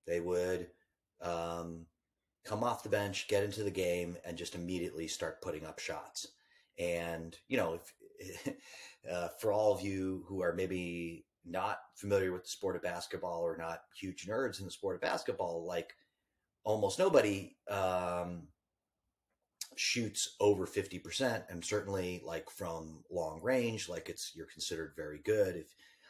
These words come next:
you can make forty percent of your shots,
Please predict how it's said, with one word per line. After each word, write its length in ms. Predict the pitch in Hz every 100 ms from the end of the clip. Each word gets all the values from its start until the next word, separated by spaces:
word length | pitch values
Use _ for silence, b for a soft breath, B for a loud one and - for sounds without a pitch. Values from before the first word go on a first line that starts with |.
| _
you 100 | 87
can 200 | - 80
make 300 | 80 80 78 - _ _ _
forty 300 | - 95 107
percent 400 | 101 92 - 85 85 _ _ _ _ -
of 160 | 85
your 100 | 87
shots, 640 | - 101 98 104 - -